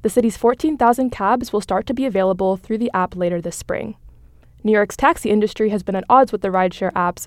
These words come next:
since they were first introduced. Under the plan, taxi riders who hail the cab via Uber will pay the Uber price, not what it says on the meter. Uber has already listed cabs on its platform in other markets, including Spain, South Korea, and Germany.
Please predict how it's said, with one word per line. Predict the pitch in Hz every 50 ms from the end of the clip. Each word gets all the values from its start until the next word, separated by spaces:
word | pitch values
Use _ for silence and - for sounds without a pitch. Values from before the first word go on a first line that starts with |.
| -
since | - - 214 208 196
they | - 202
were | 180 190
first | 185 - 220 220 -
introduced. | - 190 190 - 208 175 170 - - - - - - - _ _ - - - - -
Under | 202 220 247
the | 240 277
plan, | 240 - - 240 240 247 254 262 - - -
taxi | - - 202 214 - - 262 240
riders | 247 247 247 254 240
who | - 214
hail | - - 208 208
the | 208 -
cab | - - 196 202 214 190
via | 202 202 196 -
Uber | - 202 190 233 254 294 311 - - - - -
will | - 202
pay | - - 294
the | 277 269 -
Uber | 311 311 233 214
price, | - - 175 - 220 - - - - - _ - -
not | 220 214 196 -
what | - 185
it | 180 -
says | - 196 180
on | 185 180
the | 170
meter. | 175 185 185 - - - - - - - - - _ _ _ - - _ -
Uber | - 269 285 311 311
has | - 165 165 -
already | 208 202 214 247 277 302
listed | 247 233 247 - 262 233
cabs | - - - 208 220 214 -
on | 208 226
its | 240 240
platform | - - - 208 - - - 196 190 190 185 -
in | 202 175 -
other | 247 277 254 233
markets, | 190 180 175 175 - 180 175 - -
including | 196 185 - - 226 214 - 180
Spain, | - - - - 202 214 226 247 269 285 - -
South | - - 202 202 220 -
Korea, | - - 214 196 185 180 180 175 - -
and | 185 185
Germany. | - 175 175 190 - - 247